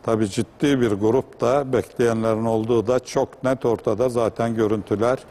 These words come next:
onu çarpıcı biçimde ortaya koyuyor.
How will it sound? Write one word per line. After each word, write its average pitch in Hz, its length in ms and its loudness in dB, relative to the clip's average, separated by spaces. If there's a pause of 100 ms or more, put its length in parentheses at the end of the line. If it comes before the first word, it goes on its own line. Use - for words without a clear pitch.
(640)
onu 117 300 0
çarpıcı 110 560 -2
biçimde 95 380 -4
ortaya 110 480 0
koyuyor. 117 480 0